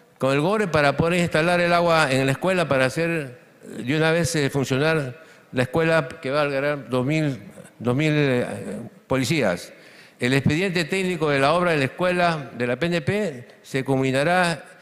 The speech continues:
en el presente mes de abril del dos mil veinticuatro. Desde el sector estamos impulsando, eh, el egreso excepcional,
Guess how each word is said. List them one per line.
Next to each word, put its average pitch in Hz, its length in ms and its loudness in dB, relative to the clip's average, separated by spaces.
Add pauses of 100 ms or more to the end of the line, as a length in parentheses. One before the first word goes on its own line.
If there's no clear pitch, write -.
(200)
en 117 140 -4
el 127 80 -4
presente 160 420 -2
mes 160 380 -2 (160)
de 120 140 -2
abril 156 520 -2
del 123 140 -2
dos - 20 -2
mil 147 140 0
veinticuatro. 113 640 -4 (1040)
Desde 135 240 0
el 135 80 -2
sector 151 320 -2
estamos 175 320 -2
impulsando, 170 1000 -4 (540)
eh, 127 560 -4 (440)
el 139 160 0
egreso 175 460 0
excepcional, 160 1000 -4